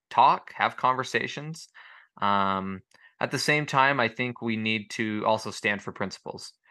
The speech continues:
There are principles, um, that are important. I, it was, I, the state rep I work with, Representative Peterson, I think says it very well.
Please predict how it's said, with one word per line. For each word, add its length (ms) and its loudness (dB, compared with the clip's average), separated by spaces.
There 100 2
are 60 2
principles, 800 -2
um, 640 -6
that 140 -2
are 80 2
important. 380 -4
I, 300 -4
it 80 -4
was, 320 -4
I, 420 12
the 120 -4
state 260 2
rep 180 4
I 140 4
work 240 -2
with, 140 -2
Representative 420 -2
Peterson, 380 -4
I 80 0
think 180 -6
says 220 -2
it 80 -6
very 240 2
well. 360 0